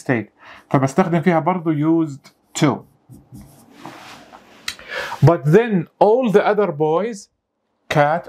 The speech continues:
up. In fact, his young brother who فراغ بيتني. هون نفس الشيء، حالة. أنا بوصف حالة إنه أخوه، تمام، أخوه الصغير اللي used to be، اللي كان،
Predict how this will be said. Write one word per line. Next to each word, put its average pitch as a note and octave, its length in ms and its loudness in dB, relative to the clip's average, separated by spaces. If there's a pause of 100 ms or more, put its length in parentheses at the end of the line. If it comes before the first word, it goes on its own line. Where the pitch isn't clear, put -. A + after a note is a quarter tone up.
up. - 380 0 (120)
In A#2 140 -4
fact, C3+ 640 -2
his A2 220 -6
young D3 260 2
brother F#3 540 0
who D3 280 -2 (360)
فراغ C3 480 0
بيتني. A2+ 800 -2 (180)
هون A#2 240 0
نفس C#3 220 -2
الشيء، F#3 340 0
حالة. F3+ 680 -2 (460)
أنا C3 180 2
بوصف D3 420 0
حالة E3+ 440 -2 (240)
إنه C#3+ 240 2
أخوه، F#3 560 -2 (260)
تمام، C3 380 0
أخوه D#3 300 -2
الصغير C3+ 520 -2 (480)
اللي C3 640 0
used A3 720 -2
to D3 80 2
be، C3 520 0 (2000)
اللي C3 360 2
كان، F#3 640 0